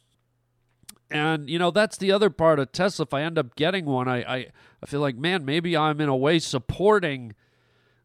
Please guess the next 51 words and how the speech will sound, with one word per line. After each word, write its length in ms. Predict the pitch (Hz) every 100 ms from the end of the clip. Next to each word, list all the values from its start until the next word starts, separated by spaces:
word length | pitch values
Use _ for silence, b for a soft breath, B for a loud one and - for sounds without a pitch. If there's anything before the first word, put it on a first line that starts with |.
| -
this 220 | 147 -
guy 340 | 151 156 160
and 220 | 156 143
this 160 | 135 -
company 600 | - 170 175 - 165 160
and 160 | 147 131
this 180 | 117
vision. 680 | 104 123 180 151 170 165 165 - _ _ _ _ _ _ _ _ _ _
And, 380 | - 131 135 135
uh, 320 | 131 131 131
there 80 | 135
just 200 | 175 180
seems 280 | - 165 143
so 180 | - 175
many 260 | 190 175 -
upsides 680 | 175 - - 170 151 139 -
to 140 | 135
that 340 | 131 131 127
where, 580 | 131 135 135 127 123 - _
you 140 | - 151
know, 300 | 139 135 131 _ _ _ _ _ _ _ _ _ _ _ _
not 280 | 131 165 -
to, 120 | 151
not 240 | 131 170 -
to 80 |
bash 560 | 131 104 160 170 170 -
the, 180 | 147 131 -
the 100 | 135
American 500 | 131 165 160 131 123
car 260 | 139 185 202
companies 440 | 156 127 139 123
or 80 | 131
any 200 | 214 208
car 280 | - 131 117
company, 460 | 123 117 - 147
but 240 | 156 156 -
a, 180 | 151
a 40 | 156
lot 220 | 170 220
of 140 | 202
times 320 | - 165 165 151
I 60 |
think 280 | - 175 160
we 100 | 160
know 120 | 196
the 100 | 147
bottom 420 | 107 160 175 170
line 240 | 160 160 143
for 140 | 120
car 300 | - 180 220
companies 680 | - 151 131 143 143 143